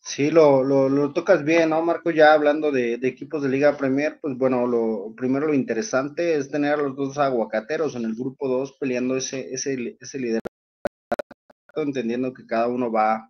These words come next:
va a jugar diferente liguilla, ¿no? Por un lado, aguacateros de Uruapan,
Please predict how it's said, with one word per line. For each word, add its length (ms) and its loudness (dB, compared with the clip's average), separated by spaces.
va 60 -4
a 100 -12
jugar 240 -2
diferente 400 -12
liguilla, 380 -12
¿no? 200 -14
Por 120 -10
un 80 -4
lado, 140 -2
aguacateros 600 -6
de 80 -8
Uruapan, 500 -4